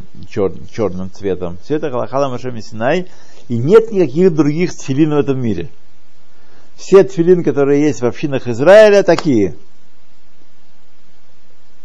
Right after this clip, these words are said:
Расхождение есть только в, э, порядке паршиот внутри тфилин.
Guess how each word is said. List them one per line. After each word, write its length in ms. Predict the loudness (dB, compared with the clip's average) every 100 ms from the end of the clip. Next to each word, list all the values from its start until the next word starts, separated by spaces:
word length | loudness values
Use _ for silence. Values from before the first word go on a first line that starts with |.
| -6 -6 -6 -6 -8 -8 -8 -8 -8 -8 -8 -8 -8 -8 -6
Расхождение 920 | -6 -4 -4 2 4 6 4 0 0
есть 160 | 0
только 480 | 0 -2 -2 0 0
в, 140 | 0 0
э, 420 | 2 4 2 0
порядке 640 | 0 2 2 0 -2 -8
паршиот 580 | -6 -6 -6 -2 0 0
внутри 320 | -4 -6 -6
тфилин. 420 | -6 -6 -6 -6